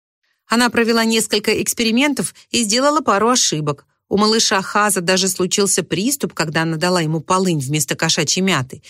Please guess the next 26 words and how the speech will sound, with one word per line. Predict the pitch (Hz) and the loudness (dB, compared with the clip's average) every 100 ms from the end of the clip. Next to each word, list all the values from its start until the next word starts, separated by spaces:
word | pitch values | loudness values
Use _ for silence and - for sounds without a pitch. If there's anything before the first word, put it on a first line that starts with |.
| - | -10
и | - | -6
впредь | 185 - 262 247 - - - | -4 0 0 0 -2 -10 -4
Нэн | 185 262 294 | 0 2 2
решила | 233 214 240 220 | 2 0 0 -2
быть | 170 156 - | -2 -4 -4
осторожнее. | 151 147 147 127 120 117 - _ _ _ _ _ _ _ _ _ _ _ _ | -4 -4 -4 -2 -4 -6 -14 _ _ _ _ _ _ _ _ _ _ _ _
Дик, | 185 285 220 | -2 0 0
Долли | 180 262 240 | 0 0 0
и | 214 226 | 0 0
Роб | 294 349 | 0 0
трудились | - 214 320 320 254 | -2 0 2 2 0
над | 214 | 0
своими | - 220 277 | 0 2 2
маленькими | 240 190 185 185 185 185 | 2 2 0 -2 -2 -2
участками | 180 233 269 - 220 | 0 0 -2 -2 -2
и | 220 214 | -2 -2
хлопотали | 226 202 208 277 277 | 0 0 2 2 2
над | 240 214 | 2 2
ними | 233 226 | 2 2
больше, | 202 254 - | 2 0 0
чем | 226 220 | -2 0
все | 196 220 | 0 0
остальные | 214 214 220 220 | 0 0 0 0
дети | 196 226 214 | 0 0 0
вместе | 202 214 208 220 | 0 0 0 0
взятые. | 202 190 123 - 135 | 0 0 -2 -6 -14